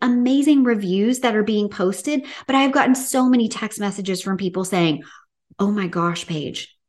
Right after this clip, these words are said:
that thing that you talked about on that episode, that's how I've been feeling. That's exactly what's been going through my mind."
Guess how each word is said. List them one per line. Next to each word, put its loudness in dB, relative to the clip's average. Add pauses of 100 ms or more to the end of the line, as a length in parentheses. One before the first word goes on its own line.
that -6
thing 0
that -2
you -2
talked -2
about 0
on 2
that 0
episode, -2 (280)
that's 2
how 2
I've 4
been 4
feeling. 6 (280)
That's 4
exactly 4
what's 2
been 4
going 6
through -2
my 4
mind." 4